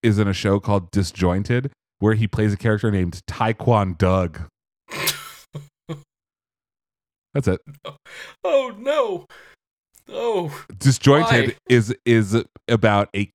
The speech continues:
Speaker 1: cannabis legend played by Kathy Bates, who employs hi-, her newly graduated
Speaker 2: Oh, it's on
Speaker 1: son.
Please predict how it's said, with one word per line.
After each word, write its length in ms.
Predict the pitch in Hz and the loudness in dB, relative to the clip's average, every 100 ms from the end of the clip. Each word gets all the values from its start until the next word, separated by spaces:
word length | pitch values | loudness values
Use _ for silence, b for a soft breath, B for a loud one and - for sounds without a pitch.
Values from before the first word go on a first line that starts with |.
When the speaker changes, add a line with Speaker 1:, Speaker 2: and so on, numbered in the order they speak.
| _ | _
Speaker 1:
cannabis 680 | - - 127 135 120 113 - | -12 -2 2 2 4 0 0
legend 640 | 101 98 87 95 98 139 - _ _ _ | 0 0 2 0 0 -4 -8 _ _ _
played 420 | - 117 104 104 | -2 0 2 0
by 560 | 90 101 98 98 95 92 - | 2 2 4 2 0 -2 -6
Kathy 420 | - 123 113 120 98 | -6 -2 -2 0 0
Bates, 640 | 110 113 98 - - - _ _ _ | 2 2 -2 -6 -14 -14 _ _ _
who 180 | - 113 | 4 4
employs 540 | 104 95 107 107 107 107 | 4 2 2 4 2 0
hi-, 220 | 107 110 | 0 0
her 160 | 98 107 | 0 0
newly 460 | 101 107 113 117 | 2 4 4 2
graduated 520 | 110 104 104 101 - 320 | -2 -2 0 2 4 4
Speaker 2:
Oh, 100 | 165 | 4
it's 120 | - | 4
on 140 | 247 | 4
Speaker 1:
son. 100 | 202 | 6